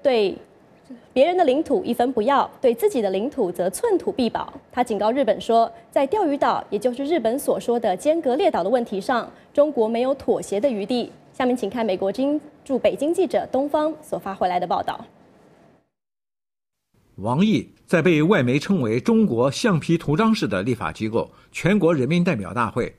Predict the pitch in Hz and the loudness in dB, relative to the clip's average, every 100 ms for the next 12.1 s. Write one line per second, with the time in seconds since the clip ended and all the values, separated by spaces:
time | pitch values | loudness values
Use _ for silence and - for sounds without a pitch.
0 | - 226 123 139 175 143 143 214 - 220 | -2 0 2 2 2 2 2 2 2 0
1 | 151 131 101 92 208 139 165 180 202 139 | 0 -2 -2 -2 0 0 0 0 0 0
2 | - 123 101 76 _ - 131 113 113 82 | 0 -2 -4 -10 _ -6 -2 -2 -2 -4
3 | - 180 165 87 - 113 76 78 - 87 | 0 0 0 -2 -4 -6 -6 -10 -8 -6
4 | 101 - _ _ _ - - - - 208 | -6 -8 _ _ _ -20 -20 -20 -2 0
5 | 185 185 185 226 151 123 165 110 92 - | 4 4 4 4 2 2 0 0 -2 -2
6 | 123 - 117 90 - 175 175 - 160 113 | -6 -4 -2 -2 -2 0 2 2 0 0
7 | 156 165 - - 92 90 139 135 131 110 | -2 -2 -6 -4 -2 -2 -2 -2 -2 -2
8 | 98 165 151 170 208 208 202 110 - - | 0 0 2 2 4 2 2 -4 -6 -14
9 | - - 156 147 190 - 208 220 151 101 | -12 0 2 4 4 4 2 2 0 -2
10 | 95 120 92 - 156 226 240 202 90 147 | -4 -2 -4 -2 0 2 2 0 0 -2
11 | - - 135 143 135 147 135 107 - 80 | -2 0 0 0 0 -2 -2 -6 -6 -8
12 | 85 | -8